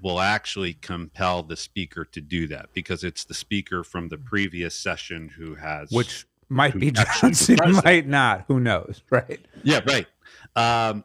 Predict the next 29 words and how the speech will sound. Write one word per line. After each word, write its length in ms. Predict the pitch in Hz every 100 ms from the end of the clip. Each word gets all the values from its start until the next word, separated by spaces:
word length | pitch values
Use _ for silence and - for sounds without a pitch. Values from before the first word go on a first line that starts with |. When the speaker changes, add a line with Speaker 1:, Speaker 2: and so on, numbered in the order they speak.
| _
Speaker 1:
so, 300 | - 170 156 175
you 80 | 180
know, 40 |
there's 200 | 143 -
some 200 | 165 160
theory 380 | 139 131 135 123
that 160 | 107
what 280 | 104 110 -
Republicans 580 | 107 - 113 104 104 92
could 280 | - 95 76
do 460 | 98 98 95 90 85 _ _ _
is 180 | 101 85
actually 500 | 95 87 - 95 87
fail 440 | - 101 92 92 87
to 160 | 95
swear 400 | - 92 87 85
in 140 | 82 80
the 80 |
new 160 | 82 82
Congress, 500 | - 85 78 78 -
especially 400 | - 85 - 85
if 100 | 76
Democrats 540 | 82 80 - 82 78
do 340 | 87 92 98 98
take 480 | - 85 80 - -
control 720 | 90 78 87 82 80 78 78
of 260 | 87 82 -
the 100 | 82
House, 600 | 78 80 78 76 - -